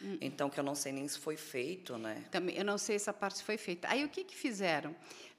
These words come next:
Speaker 1: Tanto, é, a própria promotoria pede o adiamento do caso.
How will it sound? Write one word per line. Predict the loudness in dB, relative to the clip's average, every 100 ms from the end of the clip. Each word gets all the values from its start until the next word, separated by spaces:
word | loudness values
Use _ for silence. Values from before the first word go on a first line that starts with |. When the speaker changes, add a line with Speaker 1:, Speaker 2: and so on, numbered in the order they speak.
| 2
Speaker 1:
Tanto, | 6 8 6 2 2 2
é, | 4 4 6 6 4 0 -16 4
a | 6 6
própria | 4 6 8 8 6 -2 -2 -2 -6 -14 -18 -20 -2
promotoria | 4 4 4 0 2 2 2
pede | 2 2 2
o |
adiamento | 0 0 2 0 -2 -8
do | -8
caso. | -6 -6 -8 -12